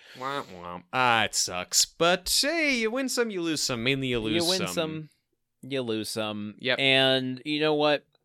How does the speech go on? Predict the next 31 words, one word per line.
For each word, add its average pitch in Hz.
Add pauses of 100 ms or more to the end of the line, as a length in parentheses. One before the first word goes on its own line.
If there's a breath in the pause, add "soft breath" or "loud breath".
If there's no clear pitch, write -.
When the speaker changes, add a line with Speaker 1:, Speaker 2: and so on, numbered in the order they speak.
(320)
Speaker 2:
I'm 170
gonna 185
go 170
through 151
the 143
last 143
three 131
real 127
quick. -
Uh, 117
I'm 131
gonna 120
group 131
them 120
together. 107
They 110
are 110
the 107
crew 135
of 110 (440 soft breath)
the, 107 (120)
um, 104 (120)
movie 131
of 113
the 104
week. 101
We 110
have 110
Speaker 1:
Mm-hmm. 135
Speaker 2:
the 104 (520 soft breath)
director, 175